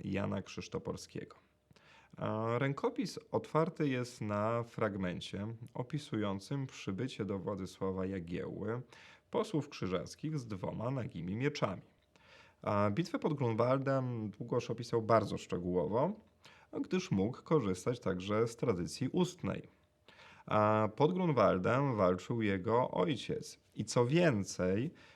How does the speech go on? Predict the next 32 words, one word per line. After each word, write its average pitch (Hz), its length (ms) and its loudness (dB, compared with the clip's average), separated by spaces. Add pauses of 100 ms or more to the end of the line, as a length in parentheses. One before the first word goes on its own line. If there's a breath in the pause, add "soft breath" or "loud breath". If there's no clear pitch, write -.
(140 loud breath)
wziął 151 520 2
do 135 180 2
niewoli 120 580 2
komtura 117 560 0
brandenburskiego 98 1200 -2
Markwarda 107 920 2
von 104 400 -4
Salzbacha 98 760 0 (500 loud breath)
oraz 165 520 4 (160)
jednego 120 420 0
z 113 40 2
rycerzy 101 560 -2
krzyżackich. - 760 -2 (280)
Obaj 165 240 2
zostali 143 380 0
straceni 117 640 2
na 117 160 0
rozkaz 101 360 -2
księcia - 380 -4
Witolda. 98 540 2 (580 loud breath)
Wedle 131 380 0
jednego 131 380 -2
z - 80 -8
przekazów 113 800 2
miała 151 260 0
to 143 160 -2
być 113 240 -4
zemsta 104 800 2
za 95 260 4
znieważenie 104 840 0
przez 98 420 -4
Salzbacha 98 800 0